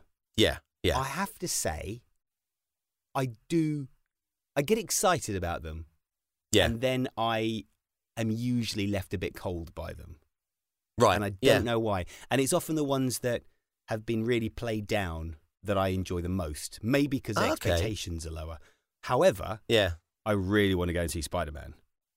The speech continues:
Speaker 1: Yes. Yeah, well, definitely.
Speaker 2: <laughs>
Speaker 1: Um, yeah. I mean, we're up to Endgame, which is the big one. And I've, I'll be
Speaker 2: Yeah.
Speaker 1: honest, I've never really been into superheroes. You know, I watched, I don't know, the, the Batman movies as a kid and the, uh, the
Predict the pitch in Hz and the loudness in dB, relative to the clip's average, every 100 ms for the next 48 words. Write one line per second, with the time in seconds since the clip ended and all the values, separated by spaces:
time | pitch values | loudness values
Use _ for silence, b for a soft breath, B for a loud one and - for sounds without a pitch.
0 | _ _ 120 147 135 - - - 151 156 | _ _ 4 4 4 2 0 4 6 8
1 | 202 202 - 90 80 - 117 123 127 123 | 6 4 4 0 2 2 4 4 4 2
2 | 127 123 - _ 127 214 190 80 - _ | 0 -2 -8 _ 4 6 4 2 -4 _
3 | - 160 170 240 240 - - 185 - - | 2 4 8 8 8 4 2 2 0 2
4 | 170 156 104 95 76 71 73 - _ _ | 4 4 4 2 2 0 -6 -10 _ _
5 | 101 - 104 85 104 82 - 107 82 76 | -2 0 0 2 0 2 4 4 4 -2
6 | 69 76 - 180 240 202 220 247 202 - | -2 -2 4 6 6 4 4 4 4 4
7 | 196 220 247 202 185 180 160 165 151 147 | 4 6 6 4 6 4 6 6 6 4
8 | 135 - 143 127 120 - 156 90 85 69 | 4 4 4 4 2 4 4 4 0 0
9 | 73 - - _ - 147 107 120 139 - | -2 -4 -6 _ 0 4 6 6 4 2
10 | - - _ _ 104 95 82 82 78 80 | -4 -10 _ _ 2 4 2 0 0 -2
11 | 82 92 - 87 87 90 90 87 82 73 | 2 2 2 2 0 0 0 0 0 -2
12 | 80 98 87 80 80 73 - 87 - 76 | -2 -2 0 0 0 -2 -2 -2 -2 -6